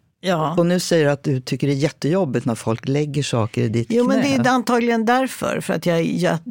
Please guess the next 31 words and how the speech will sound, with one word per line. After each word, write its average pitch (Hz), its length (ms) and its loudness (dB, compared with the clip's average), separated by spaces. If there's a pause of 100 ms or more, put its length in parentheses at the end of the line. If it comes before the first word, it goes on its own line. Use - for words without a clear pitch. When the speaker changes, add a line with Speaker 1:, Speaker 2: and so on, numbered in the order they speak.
Speaker 1:
att 170 240 -4
jag 160 300 0
inte, 156 360 -2
jag, 160 400 -2
liksom, 190 480 -2
du, 240 220 0
när 233 180 2
du 247 160 0
pratar 190 400 0
om 165 240 -2
gräl 156 380 0
och 151 80 -4
sånt, 147 200 -4
då 175 120 -4
bara 185 180 -2
rinner 180 340 0
det 180 100 0
av 226 380 -2
dig, - 180 -2
låter 135 500 -2
det 101 100 -4
som. 151 360 -6
Du, 185 160 -2
liksom, 180 300 -4
be-, 175 80 -2
det 175 200 -2
bekommer 185 580 0
dig 101 120 -6
inte. - 300 -10 (540)
Och - 340 -4
då 214 300 2